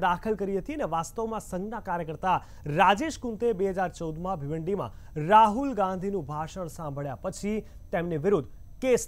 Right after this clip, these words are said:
દાખલ કર્યો હતો. રાહુલ ગાંધીએ એ ભાષણમાં કહ્યું હતું કે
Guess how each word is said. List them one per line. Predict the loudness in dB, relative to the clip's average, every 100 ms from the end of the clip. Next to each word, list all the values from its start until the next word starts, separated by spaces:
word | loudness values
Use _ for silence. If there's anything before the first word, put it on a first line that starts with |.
| -2
દાખલ | -4 -8 -10
કર્યો | -12 -12
હતો. | -14 -14 -14 -4 6 10
રાહુલ | 10 8 6 4
ગાંધીએ | 4 0 -2 0 -2
એ | 2
ભાષણમાં | 2 2 -2 -2 0 0
કહ્યું | -2 -4
હતું | -6
કે | -4